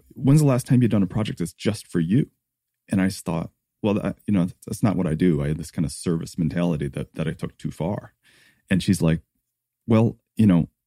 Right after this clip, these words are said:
I think you really need to do something for you." And I, and I, I kind of insist <laughs> that you do. And the reason is because, you know, if you're always just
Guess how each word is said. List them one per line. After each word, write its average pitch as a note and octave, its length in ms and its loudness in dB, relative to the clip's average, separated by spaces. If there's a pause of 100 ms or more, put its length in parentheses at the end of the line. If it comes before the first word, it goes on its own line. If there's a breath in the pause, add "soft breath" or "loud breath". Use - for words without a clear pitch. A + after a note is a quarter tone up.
(280)
I G#2+ 60 -2
think - 240 2
you A2+ 60 2
really G#2 220 4
need F#2 160 6
to F2+ 80 0
do F2 100 0
something C#2+ 320 -4
for - 160 -8
you." D#2 240 2
And D2 120 0
I, - 40 -2 (160)
and - 300 -6
I, E2 180 -6
I F2 80 -4
kind G2+ 240 0
of C#2+ 80 -2
insist - 720 -4
<laughs> - 60 -20
that - 920 0
you F#2+ 100 0
do. - 160 -6 (380 loud breath)
And - 100 4
the G#2 80 6
reason A#2 600 4
is G2+ 120 2
because, A2 440 0 (720 soft breath)
you - 120 4
know, A2 160 6
if G#2+ 160 0
you're A2 140 2
always B2+ 420 4 (340)
just B2 480 0